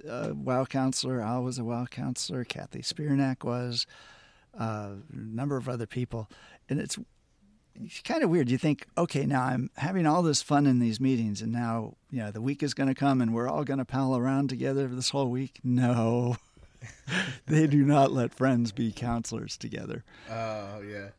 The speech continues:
Speaker 1: So, uh, we each had our own groups, and we each went our own way for that week. <laughs>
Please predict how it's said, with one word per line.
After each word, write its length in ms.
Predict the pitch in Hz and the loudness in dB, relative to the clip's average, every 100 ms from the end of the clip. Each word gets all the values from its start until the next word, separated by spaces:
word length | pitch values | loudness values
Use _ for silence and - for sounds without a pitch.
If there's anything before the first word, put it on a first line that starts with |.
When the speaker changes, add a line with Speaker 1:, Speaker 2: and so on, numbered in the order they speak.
| _ _ _ _ _ _ _ | _ _ _ _ _ _ _
Speaker 1:
So, 560 | - 135 120 120 113 110 - - | -2 0 2 4 2 0 -10 -10
uh, 300 | - - 120 | -6 -6 -4
we 240 | 113 135 135 | 0 4 4
each 160 | 143 | 4
had 180 | 135 135 | 2 2
our 160 | 127 120 | 2 2
own 140 | 123 | 0
groups, 420 | 120 113 110 - | 0 0 0 -2
and 120 | 120 113 | -2 -2
we 100 | 107 | -2
each 180 | 113 117 | -4 -2
went 160 | 113 | -2
our 140 | 120 110 | 0 -2
own 240 | 117 117 | 0 0
way 240 | 107 101 98 | -2 -4 -8
for 180 | - | -10
that 160 | 95 - | -12 -10
week. 300 | 107 110 - _ _ | -10 -10 -16 _ _
<laughs> 100 | 147 | -18